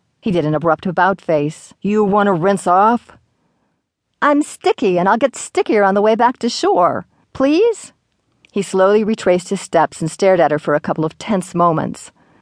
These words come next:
Megan wished she knew what was going on in that mega brain of his. She knew he was attracted to her, though he acted like he didn't want to be. "Come on, then." He reached a reluctant hand toward her. No matter how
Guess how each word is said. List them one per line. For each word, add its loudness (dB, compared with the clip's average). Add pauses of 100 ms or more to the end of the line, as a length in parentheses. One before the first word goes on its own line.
Megan 0
wished 0
she -6
knew 0
what -2
was -6
going 0
on 2
in -2
that -2
mega -2
brain -2
of -6
his. -4 (300)
She -4
knew 2
he 0
was 0
attracted -2
to -2
her, 2 (380)
though 2
he 2
acted 0
like 0
he -2
didn't 0
want 2
to -4
be. -2 (560)
"Come 2
on, 2
then." 0 (260)
He -4
reached -2
a 0
reluctant 0
hand 0
toward -4
her. -4 (320)
No -2
matter -2
how 0